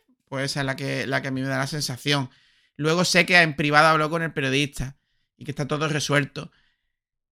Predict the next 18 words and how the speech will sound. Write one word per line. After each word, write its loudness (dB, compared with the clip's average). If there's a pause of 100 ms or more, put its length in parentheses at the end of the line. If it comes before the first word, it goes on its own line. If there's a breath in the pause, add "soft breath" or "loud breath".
(220)
Y -8
creo 2
que -2
esto -2
todo -2
ha 0
sido -4
porque -6
le 0
han -2
dado -4
un -6
tirón -6
de -6
oreja. -10 (1120)
Yo -6
quiero -2
pensarlo. -2